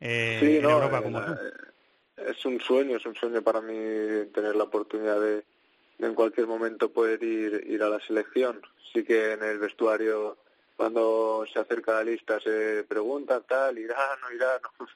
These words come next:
Speaker 2: <laughs> Al final eso nunca se sabe y, y siempre tengo la esperanza de poder ir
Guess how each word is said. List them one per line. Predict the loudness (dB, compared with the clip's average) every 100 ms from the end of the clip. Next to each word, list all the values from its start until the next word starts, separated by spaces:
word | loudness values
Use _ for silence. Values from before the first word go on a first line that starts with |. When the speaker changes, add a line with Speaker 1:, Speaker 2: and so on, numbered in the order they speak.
| -20 -20 -16 -14 -16 -14
Speaker 2:
<laughs> |
Al | -2
final | 0 2 0 -2
eso | -4
nunca | -6 -2 -2
se | -2 0
sabe | 2 2 0 0
y, | -4 -4 -8 -12 _ -10
y | -10
siempre | -6 -4 2 2 2
tengo | 0 -2 0 0 -4 -8 -20 -20 -4
la | -2
esperanza | 0 2 0 0
de | -2
poder | 0 -2 -2 -2
ir | -2 0 -2 -2 -4 -4 -8